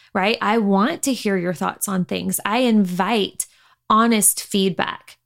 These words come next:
It was just, like, this particular one, the way that it just, it really rubbed me the wrong way.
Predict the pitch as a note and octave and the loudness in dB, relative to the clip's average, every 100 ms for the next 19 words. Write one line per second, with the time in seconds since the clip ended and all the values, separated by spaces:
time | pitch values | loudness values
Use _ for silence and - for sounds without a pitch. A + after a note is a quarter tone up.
0 | _ _ _ _ _ - - A3 G3+ G3+ | _ _ _ _ _ -6 0 2 2 0
1 | - F#3 F3 G3+ F#3+ - G3+ G3+ G3 F#3+ | 0 -2 0 0 0 -2 -4 -4 -2 -2
2 | F3+ F3+ F#3 F3 E3+ F3 F#3+ F3 F3+ E3+ | 0 -2 -2 -2 -4 -4 -4 0 -2 -2
3 | F#3 - G#3 F3+ F3 D#3+ - G3 E3+ F3+ | -6 -6 -4 -4 -4 -4 -4 -6 -4 -2
4 | F3 E3+ F3+ F3 F#3 F#3 G3 G3+ A3 A3+ | -2 -2 -4 -4 -4 -2 0 0 0 -2